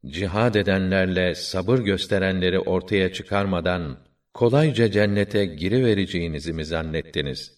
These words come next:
Siz ölümle yüz yüze gelmeden önce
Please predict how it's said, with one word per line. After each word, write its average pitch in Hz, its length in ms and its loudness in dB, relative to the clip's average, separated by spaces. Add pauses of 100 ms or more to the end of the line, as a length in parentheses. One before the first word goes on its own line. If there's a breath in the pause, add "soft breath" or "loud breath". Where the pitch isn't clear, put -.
Siz 110 400 -2
ölümle 104 500 2
yüz 95 360 0
yüze 90 260 0
gelmeden 92 520 0
önce 92 640 -2